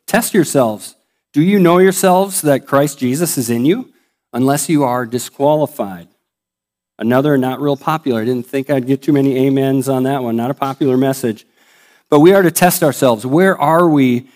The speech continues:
in this process of Second Peter one? Um, First John two three says, "Now by this we know that we know him, if we keep his commandments. He who says, 'I know him,' and doesn't keep his commandments is a liar,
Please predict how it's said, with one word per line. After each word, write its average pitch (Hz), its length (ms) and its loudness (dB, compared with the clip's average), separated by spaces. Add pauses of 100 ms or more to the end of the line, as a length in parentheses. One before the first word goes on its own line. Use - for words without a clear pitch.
(100)
in 143 140 4
this 139 140 2
process 139 760 -2 (200)
of 113 160 -8
Second 139 320 -2
Peter 135 260 0
one? 120 380 -2 (1500)
Um, 120 480 0 (760)
First 185 300 2
John 175 240 4
two 185 240 2
three 220 260 0
says, 151 400 4
"Now 156 380 2
by 131 240 2
this 165 360 0
we 220 160 0
know 151 540 2 (300)
that 139 180 2
we 156 140 4
know 202 260 2
him, 101 300 -6 (640)
if 147 160 -2
we 123 140 2
keep 170 240 0
his 170 160 0
commandments. 131 680 0 (140)
He 170 220 0
who 180 100 2
says, 175 420 0
'I 120 140 -2
know 165 300 2
him,' 110 420 -4 (220)
and 117 120 0
doesn't 139 280 0
keep 180 220 0
his 156 120 0
commandments 151 560 0
is 123 120 0
a 127 40 2
liar, 120 500 -2